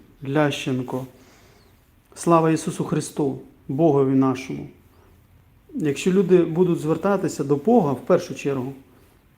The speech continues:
то тоді Господь змилується, і Господь дасть, дасть в нашому житті, щоб перемогла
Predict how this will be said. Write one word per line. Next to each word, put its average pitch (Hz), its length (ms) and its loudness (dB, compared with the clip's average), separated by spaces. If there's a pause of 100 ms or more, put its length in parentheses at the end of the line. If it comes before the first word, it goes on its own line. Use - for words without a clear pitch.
(220)
то 147 400 0
тоді 147 400 -4 (1040)
Господь 190 540 -2
змилується, 139 680 2 (160)
і 160 80 -2
Господь 147 460 -4
дасть, 156 440 0
дасть 175 600 -4 (1700)
в 147 60 -2
нашому 196 340 4
житті, 135 400 -4 (360)
щоб 143 420 -2 (2000)
перемогла 156 520 6